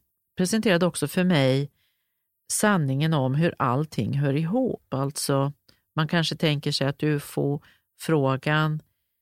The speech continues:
är separat från allting annat. Eh, men så är det inte.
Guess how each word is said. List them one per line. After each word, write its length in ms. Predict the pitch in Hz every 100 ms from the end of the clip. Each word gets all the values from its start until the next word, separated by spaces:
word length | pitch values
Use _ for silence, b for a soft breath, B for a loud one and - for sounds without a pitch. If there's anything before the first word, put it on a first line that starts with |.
| _ _ _ _
är 300 | 156 143 139
separat 880 | - - 151 156 185 262 123 139 -
från 340 | - 147 120 -
allting 840 | 147 127 127 - 135 113 117 123 -
annat. 680 | 151 135 - - 147 - - _ -
Eh, 320 | 147 - - -
men 200 | 165 170
så 120 | -
är 160 | 165 139
det 60 |
inte. 420 | 233 254 - 156